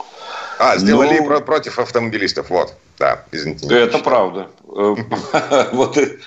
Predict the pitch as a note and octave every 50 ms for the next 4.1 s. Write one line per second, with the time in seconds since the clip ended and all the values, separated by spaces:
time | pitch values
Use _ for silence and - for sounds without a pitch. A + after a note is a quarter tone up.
0 | - - G#2+ A2+ - - - - - C#3+ C#3+ C#3 D3 D#3 D3 - - - C#3 C3
1 | - - B2+ - - A2 B2 A#2+ A#2 A#2+ - A#2 - A#2+ A2+ A#2 - A#2+ B2 B2
2 | A#2 - - - - A#2 G#2 G#2 A#2 A2+ G#2+ G#2 G#2 - - G#2 G2+ F#2 - -
3 | A#2 A#2 A#2 B2 B2 B2 B2+ B2 B2 - D#3 D#3 C#3+ G#2+ G#2+ G#2 G2 - - F#2
4 | D#2+